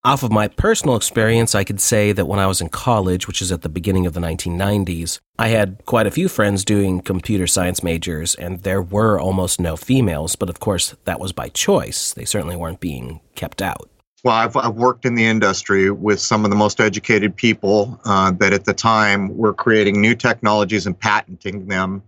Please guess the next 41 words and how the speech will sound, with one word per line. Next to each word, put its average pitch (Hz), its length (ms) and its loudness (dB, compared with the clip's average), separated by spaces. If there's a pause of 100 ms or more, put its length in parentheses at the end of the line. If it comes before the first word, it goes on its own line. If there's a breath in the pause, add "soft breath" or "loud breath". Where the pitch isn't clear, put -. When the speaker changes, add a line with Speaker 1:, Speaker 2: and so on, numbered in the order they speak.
(240)
Speaker 2:
And, 92 340 -2
uh, 92 200 2
even 117 240 2
the 95 60 2
C 110 340 0
E 110 60 4
O 123 180 4
of 92 80 -2
that 80 180 0
company 98 360 -2
was 98 200 -2
female, 95 380 4
and 92 100 4
it - 40 0
was 113 140 0
Holy 113 280 4
Tech. - 340 0 (340 loud breath)
But 104 120 2
again, 95 420 2
the, 98 180 2 (120)
the 110 100 2
lead 127 480 2
engineer 110 680 2 (260 soft breath)
was 95 180 0
female, 113 640 4 (100)
and 98 220 2
the 101 40 4
number 120 300 4
two, 110 360 2
which 104 260 0
was 101 160 -2
probably 101 540 0
a 98 60 4
tie 98 520 0
with 107 160 -2
a 98 60 0
man, 98 500 0 (300 loud breath)
uh, 95 200 2
was 101 200 0
also 107 340 2
female. 92 560 0